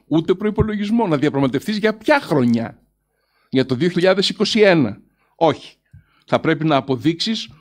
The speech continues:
ότι μπορείς να εκτελέσεις τουλάχιστον έναν προϋπολογισμό. Ότι δεν θα διαταράξεις το σχήμα της βιωσιμότητας του δημοσίου χρέους.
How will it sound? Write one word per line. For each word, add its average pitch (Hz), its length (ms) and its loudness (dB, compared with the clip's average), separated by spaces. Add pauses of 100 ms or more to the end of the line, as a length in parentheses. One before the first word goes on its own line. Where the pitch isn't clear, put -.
(100)
ότι 143 220 -2
μπορείς 135 300 0
να 185 100 2
εκτελέσεις 170 600 0
τουλάχιστον 185 540 0
έναν 180 300 0
προϋπολογισμό. 143 760 -2 (1000)
Ότι 135 520 0 (120)
δεν 160 240 2
θα 190 140 0
διαταράξεις 170 580 0
το 151 100 -2
σχήμα 180 580 0 (160)
της 147 200 -4
βιωσιμότητας 147 720 0
του 160 100 -10
δημοσίου 147 400 -2
χρέους. 127 520 -4